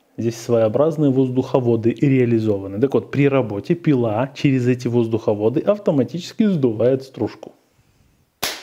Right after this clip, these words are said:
Сдув стружки, короче, есть. Теперь за глубину пропила.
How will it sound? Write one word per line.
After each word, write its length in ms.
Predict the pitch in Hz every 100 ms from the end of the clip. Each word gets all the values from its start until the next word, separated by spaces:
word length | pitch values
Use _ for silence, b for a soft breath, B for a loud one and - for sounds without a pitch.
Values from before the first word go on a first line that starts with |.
| B B -
Сдув 220 | 131 185
стружки, 360 | - 175 - 120
короче, 380 | 113 101 - 101
есть. 300 | 95 - _ _ _ _ _
Теперь 360 | - - 226 214
за 160 | 156
глубину 500 | 143 151 135 117 160
пропила. 640 | 180 - 120 131 117 98